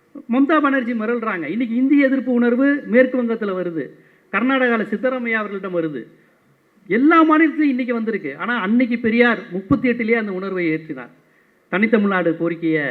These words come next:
அவரு முன் வச்சு பேசினார். ஆனா பெரியார் பேசிய மொழி உணர்வு அரசியல்ங்கிறது நல்லா கவனிச்சு பாருங்க. தமிழ்நாடு தமிழருக்கேன்னு கேட்டாரு. ஆனா பால் தாக்கரே போன்றவர்கள் தமிழர்களை அடிச்சாங்க, பிற மொழியினரை அடிச்சாங்க.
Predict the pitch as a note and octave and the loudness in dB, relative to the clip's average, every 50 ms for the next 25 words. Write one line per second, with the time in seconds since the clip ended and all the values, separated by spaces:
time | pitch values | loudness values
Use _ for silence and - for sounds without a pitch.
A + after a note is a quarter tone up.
0 | A2 G#2+ - - - C#3 C#3+ E3 D#3+ D3 C3+ B2 C#3 D3+ D#3 D3 D3+ - - - | -8 -10 -16 -16 -12 -8 -6 -6 -6 -6 -8 -8 -8 -8 -8 -8 -10 -14 -16 -14
1 | A#2 A#2+ A#2 _ A2+ A2 A#2 _ _ _ _ _ _ _ _ _ _ _ _ _ | -14 -14 -14 _ -20 -20 -20 _ _ _ _ _ _ _ _ _ _ _ _ _
2 | _ _ _ _ _ - F#3+ A3 A3+ G#3 - G3 G#3+ A#3+ C#4 D4 D4+ D4+ D4 C#4+ | _ _ _ _ _ -2 0 0 0 2 4 4 6 6 8 6 6 6 4 2
3 | - B3+ B3+ B3 A#3 - B3 A#3 A3+ G#3+ G3 F3+ E3+ E3 F3 G3+ A3 A#3 B3 A#3+ | 4 4 2 2 2 2 2 4 4 4 4 2 0 -2 -2 0 0 0 0 0
4 | A#3 G#3+ G#3 G#3 G#3+ G#3 G#3 G3+ F3+ E3 E3+ G3 F3+ - G#3 G3 F#3 F3+ F3 E3+ | -2 -2 -2 -4 -4 -4 -4 -4 -4 -4 -6 -6 -8 -8 -8 -8 -6 -6 -6 -6
5 | E3+ F3 G3+ F#3 F3+ G3+ G#3+ G3+ F#3+ F#3 F3+ D#3+ D#3 D#3 E3+ D#3+ D#3 D3+ D#3+ F#3 | -6 -4 -6 -4 -4 -4 -4 -4 -4 -8 -8 -8 -6 -6 -4 -4 -4 -4 -6 -6
6 | G#3+ A3 - - _ _ _ _ _ _ _ _ _ _ _ - E3 F3+ A3+ C4 | -8 -8 -14 -20 _ _ _ _ _ _ _ _ _ _ _ -6 -2 0 2 2
7 | C#4 C#4 C4+ C4+ C4+ A#3+ A3+ A#3 A3+ A#3+ A#3+ A#3+ A#3+ A#3+ - B3+ B3+ B3 - A3 | 4 4 4 4 2 2 2 0 2 4 4 4 4 4 4 4 4 4 2 0
8 | G#3 G#3 G#3 F#3 D#3+ C#3+ G#2+ G2 - - - _ _ _ _ _ _ _ _ _ | -2 -2 -2 -2 -2 -4 -6 -8 -12 -18 -20 _ _ _ _ _ _ _ _ _
9 | _ _ _ _ _ D#3 A3+ A3+ G#3+ - - G3+ A#3 C4+ C4+ A#3+ C#4+ C#4 B3 B3+ | _ _ _ _ _ -2 0 0 0 -2 0 2 2 2 2 2 0 0 2 2
10 | B3+ B3 A#3+ - A3+ A3+ A3+ A#3 A#3 A3+ A3+ C#4 C4+ - G3+ G3+ A3+ B3+ B3 A#3+ | 2 2 2 2 -2 -4 -2 -2 -4 -2 -4 -6 -6 -6 -6 -4 0 2 2 2
11 | A3+ A3+ G#3+ F#3 F3+ F#3 A3+ A#3 - B3 A3+ G3 F#3 D3 C3 - - G3+ G#3+ G#3+ | 2 2 0 0 0 -2 -2 -2 -2 -4 -4 -2 -4 -8 -10 -8 -6 -6 -6 -4
12 | G#3+ G#3+ A3 A#3 A#3 A3 A3+ G#3 G#3+ G3 E3 D#3+ G#3 G#3 - G#3+ F#3+ E3 D3 | -2 -2 0 0 0 0 0 0 0 0 0 -2 -4 -4 -4 -6 -6 -6 -6